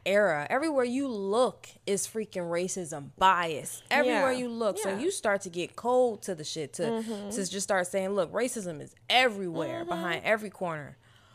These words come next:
Speaker 1: But
Speaker 2: But people are like that now. Like, I can't go on Instagram and see something happen to a white person that's bad or, like, you know, horrific without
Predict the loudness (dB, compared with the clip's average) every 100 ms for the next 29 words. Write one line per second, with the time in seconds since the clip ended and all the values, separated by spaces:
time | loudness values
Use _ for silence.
0 | _ -4 4 4 4 -4 _ -20 _ _
1 | -2 6 6 6 4 4 2 2 0 2
2 | 2 4 4 2 0 -2 0 -2 0 2
3 | 2 2 0 -2 -2 -2 0 0 0 -2
4 | -2 -4 -4 -6 -12 -20 -4 0 2 2
5 | 2 2 2 0 2 4 4 2 0 -2
6 | -2 -4 -6 -2 4 4 4 2 2 2
7 | 2 0 -4 -10 -4 0 2 0 -4 -10
8 | -20 _ -2 4 6 6 6 4 4 2
9 | 2 0 0 0 4 6 8 6 0